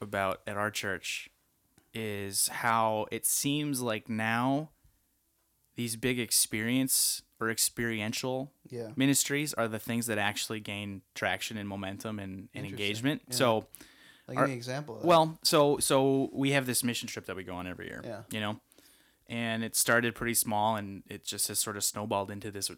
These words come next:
Speaker 1: huge production.
Speaker 2: Mm.
Speaker 1: And I'll have kids now that are in college or maybe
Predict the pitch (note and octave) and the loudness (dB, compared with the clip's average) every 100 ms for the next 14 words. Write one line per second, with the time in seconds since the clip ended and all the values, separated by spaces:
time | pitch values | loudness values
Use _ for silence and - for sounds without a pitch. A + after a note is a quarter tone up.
0 | _ - - G#2 G#2 - - - G2+ F#2 | _ -18 -10 -8 -8 -8 -10 -8 -4 -2
1 | G2 - F#2+ F2+ _ - B2 B2 A#2+ A#2+ | -2 -4 -6 -12 _ -16 -14 -12 -12 -14
2 | - _ _ A#2+ A#2 A2+ A2+ - B2 D3+ | -18 _ _ 0 2 2 2 2 6 6
3 | D#3 - C#3 C3+ B2 A#2 G#2+ G#2+ A2 G#2 | 4 0 0 2 0 0 2 0 0 0
4 | G2+ G2 F#2+ - - - G#2 G2 G2 - | 0 0 2 4 4 0 0 0 0 -4
5 | G#2 G2+ G2 G2 _ - - G#2 A2 A2 | -8 -8 -10 -12 _ -2 4 4 4 0
6 | G#2 G#2 G#2+ | -4 -4 -4